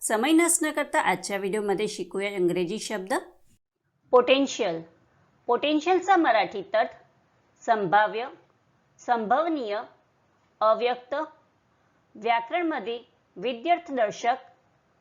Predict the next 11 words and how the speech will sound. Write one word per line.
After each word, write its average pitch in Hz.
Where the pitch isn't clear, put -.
सुप्त 226
गुण, 247
वापरला 285
न 277
आलेले 233
गुण, 185
सामर्थ्य 226
किंवा 294
साधन 302
होत 220
आहे 220